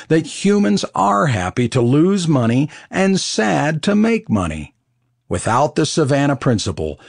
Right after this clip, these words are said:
it would be difficult to explain why ostracism makes people sad when it pays.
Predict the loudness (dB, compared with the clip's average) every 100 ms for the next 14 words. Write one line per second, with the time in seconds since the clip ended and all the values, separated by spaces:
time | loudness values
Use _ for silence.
0 | -4 -2 2 2 2 2 2 0 0 0
1 | 0 0 0 0 -2 -2 0 2 0 2
2 | 2 2 -2 -2 0 0 0 -2 -2 -2
3 | 0 0 0 -4 -2 -2 0 -4 -2 -2
4 | -2 -2 -6 -10 _ -4 0 0 -2 -4
5 | -4 -4 -4 -8 -10